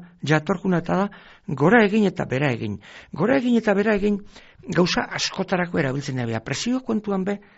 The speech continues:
asko erabiltzen ditugu, ba, gora egin dau, ba, ze esango deutzu nipa, ba, orioak edo gora egin dau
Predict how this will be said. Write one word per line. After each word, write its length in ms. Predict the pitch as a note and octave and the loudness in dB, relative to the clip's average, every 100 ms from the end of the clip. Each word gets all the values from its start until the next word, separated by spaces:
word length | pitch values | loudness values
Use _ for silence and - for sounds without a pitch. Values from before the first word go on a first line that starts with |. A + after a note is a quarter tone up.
| _ _ _ - | _ _ _ -12
asko 540 | - - - - A#3 - | -10 -10 -10 -6 -6 -4
erabiltzen 480 | E3 E3+ F3 E3+ D3+ | -2 0 0 0 -2
ditugu, 420 | C#3+ D3 C#3 F3 F3 - - - | -2 -2 0 0 -2 -16 -20 -6
ba, 140 | B2+ A#2+ | -4 -2
gora 240 | C#3 A3 | 0 2
egin 240 | G3+ F#3+ G3 | 2 2 2
dau, 300 | G#3 A3+ A#3 - - _ - | 2 2 -2 -14 -20 _ -4
ba, 320 | C#3+ B2+ B2 | 0 0 -2
ze 120 | - | -4
esango 240 | D#3 C3+ A2+ | -4 -4 -6
deutzu 280 | A2 - | -6 -4
nipa, 320 | C#3 F3 F#3+ C#3 - - - - | -4 -2 -4 -6 -12 -20 -18 -10
ba, 200 | A2+ A2 | -6 -4
orioak 800 | D3 D3+ E3 C#3+ F#3+ G#3+ G3 - | 0 4 6 6 8 8 6 2
edo 220 | D3+ C3+ | -2 -2
gora 240 | A#2+ C#3 D#3+ | -6 -4 -4
egin 260 | C#3 D#3+ | -4 -4
dau 500 | E3 E3+ D#3 C3+ A#2 | 0 0 0 -4 -8